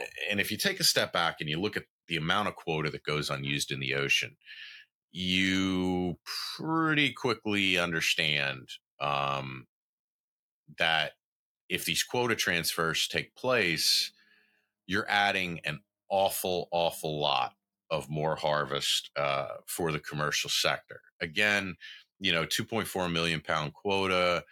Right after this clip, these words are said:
and they're using about sixty-six percent of it. Um, that's about eight hundred and forty thousand pounds, uh, of striped bass, and it, and it goes unused.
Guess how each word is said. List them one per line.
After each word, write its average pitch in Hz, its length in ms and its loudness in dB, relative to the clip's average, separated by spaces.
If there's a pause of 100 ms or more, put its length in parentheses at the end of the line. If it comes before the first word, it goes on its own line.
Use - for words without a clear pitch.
(300)
and 78 360 0
they're 78 180 0
using 80 460 0
about 71 380 0
sixty-six - 640 -2
percent - 460 0
of 110 120 0
it. 110 300 2 (480)
Um, 80 720 2
that's - 200 -4
about 156 420 -2
eight 117 200 0
hundred 110 320 -2
and 80 140 -2
forty 90 360 0
thousand 82 640 0
pounds, 76 800 -4 (480)
uh, 71 560 -2 (380)
of 76 240 -2
striped 92 360 2
bass, 78 380 2
and 73 100 -6
it, 76 160 -6
and 76 100 -4
it 78 140 -4
goes 87 260 2
unused. 92 680 0